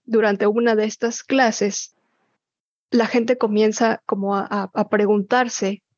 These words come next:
qué fue lo que hiciste el fin de semana. Y entonces me doy cuenta que todas las experiencias que yo podía tener acerca de lo que era un fin de semana para mí, pues no coincidían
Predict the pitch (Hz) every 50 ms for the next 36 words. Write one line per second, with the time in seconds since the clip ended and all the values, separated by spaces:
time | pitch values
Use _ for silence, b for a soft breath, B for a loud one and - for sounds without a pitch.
0 | _ - 240 226 233 - - 240 226 220 214 220 220 - 226 190 190 - - 190
1 | 196 - - 214 208 208 - 202 196 208 208 196 - - 170 202 214 190 190 196
2 | - _ _ _ _ _ _ _ _ _ _ - 226 214 208 247 233 240 233 269
3 | 269 269 - - _ _ _ _ _ _ _ _ _ _ _ _ 226 226 233 240
4 | 269 277 294 277 - - 285 277 269 254 - 220 220 240 247 - _ _ _ -
5 | 233 208 214 208 220 240 - - _ _ _ _ _ _ _ _ _ _ - 240
6 | 240 240 247 247 240 226 226 - 208 - - - 220 208 208 220 226 226 226 262
7 | 254 - - 208 190 214 220 220 - 240 233 220 240 233 208 202 - 208 202 208
8 | 208 202 196 - - 233 214 214 - 226 226 214 - - 202 208 196 196 202 190
9 | 190 202 196 - - 208 214 226 226 233 233 240 240 - - 262 254 226 214 208
10 | - - 208 208 208 208 208 226 233 233 226 214 220 294 - _ _ _ _ _
11 | _ _ _ _ _ - 226 220 - 233 240 233 233 - 240 233 226 220 - -
12 | 202 190 202 220 240 240 233 214 202 214 214